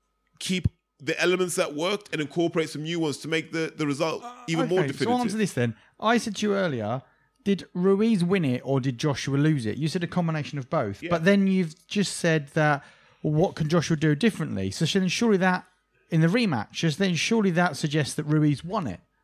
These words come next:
Speaker 2: because he outfoxed Joshua.
Speaker 1: No. Well, well, no, Ruiz won as a statement of fact, right? But in terms of, was it him going up or Joshua coming down?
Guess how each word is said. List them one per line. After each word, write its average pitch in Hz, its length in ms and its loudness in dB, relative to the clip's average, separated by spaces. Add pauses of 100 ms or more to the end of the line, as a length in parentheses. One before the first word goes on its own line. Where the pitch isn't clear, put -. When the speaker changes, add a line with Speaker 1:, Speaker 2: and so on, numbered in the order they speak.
Speaker 2:
because 160 360 0 (200)
he 165 100 2
outfoxed 156 640 0 (180)
Joshua. 110 460 -2 (520)
Speaker 1:
No. 180 280 2 (1600)
Well, 196 320 2
well, 165 220 6
no, 160 140 6
Ruiz 151 280 2
won 151 160 2
as 120 140 -4
a 113 40 -8
statement 110 340 -2
of 95 60 -8
fact, - 360 -4
right? 98 260 -4 (220)
But 139 120 4
in 131 40 -2
terms 165 360 -2
of, 139 200 2 (840)
was 143 260 2
it 143 180 0
him 151 260 -2
going 131 240 2
up 139 160 0
or 131 60 0
Joshua 120 320 -2
coming 110 260 -4
down? 156 340 0